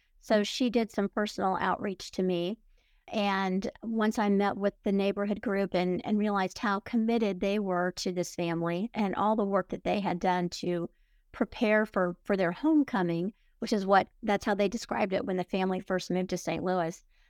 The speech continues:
it was easy to want to become involved with this group and to want to help them. I had a great deal and continue to have a great deal of assistance and support,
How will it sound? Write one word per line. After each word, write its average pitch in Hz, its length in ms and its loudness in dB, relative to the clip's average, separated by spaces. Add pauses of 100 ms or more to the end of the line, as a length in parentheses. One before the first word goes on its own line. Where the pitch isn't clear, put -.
(140)
it 226 120 0
was 220 220 0
easy 233 500 0 (160)
to 226 120 0
want 208 200 4
to 202 40 2
become 190 300 0
involved 180 560 2
with 220 180 -4
this 190 160 -4
group 180 360 0
and 196 120 2
to - 120 -4
want 180 140 2
to 175 80 -4
help 185 240 -2
them. - 260 -6 (720)
I 208 100 2
had 214 400 2 (220)
a 220 140 2
great 240 380 2
deal 196 220 2
and 214 100 -4
continue 269 440 4
to 220 100 2
have 190 160 2
a 185 60 0
great 196 260 -4
deal 190 320 2
of 175 300 0
assistance 202 560 -4
and 190 140 -8
support, 202 540 0